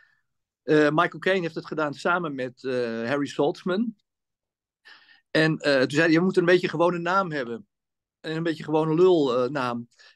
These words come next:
En toen zei Michael Caine, "Ja, ik had een leraar die heette Palmer vroeger. Dat vond ik echt zo'n saaie lul." En hij zei, "Hij moet ook nog een beetje een saaie voornaam hebben." En zonder erbij na te denken, zegt hij Michael Caine, "Ja, Harry, Harry."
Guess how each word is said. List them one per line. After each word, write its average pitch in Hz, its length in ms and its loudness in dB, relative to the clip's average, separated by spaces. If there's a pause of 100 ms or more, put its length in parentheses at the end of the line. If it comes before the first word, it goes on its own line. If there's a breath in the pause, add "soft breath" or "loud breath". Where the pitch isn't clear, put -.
(220 soft breath)
En 147 280 -6
toen 160 360 -2 (260)
zei 143 460 0
Michael 147 320 -2
Caine, 160 240 -2
"Ja, 160 160 0
ik 156 100 -4
had 143 120 -8
een 147 80 -2
leraar 156 300 -2
die 135 120 -6
heette 139 180 -6
Palmer 165 480 0
vroeger. 117 340 -8
Dat - 120 -20
vond 151 140 -14
ik 107 60 -10
echt - 80 -16
zo'n 180 100 -10
saaie 160 520 -2
lul." 196 360 4 (920 soft breath)
En 180 380 0
hij 139 120 -4
zei, 156 160 0
"Hij 180 100 4
moet 190 140 2
ook 196 100 2
nog 202 80 2
een 196 80 2
beetje 202 220 0
een - 60 -8
saaie 190 320 2
voornaam 190 520 -4
hebben." 110 380 -12 (100)
En 160 300 -4
zonder 247 360 2
erbij 160 180 2
na 180 200 0
te 214 120 -8
denken, 143 320 -6
zegt 160 220 -6
hij 160 100 -8
Michael 143 300 -2
Caine, 139 380 -4 (260 soft breath)
"Ja, 113 360 -2 (180)
Harry, 160 380 -2 (360 soft breath)
Harry." 165 400 0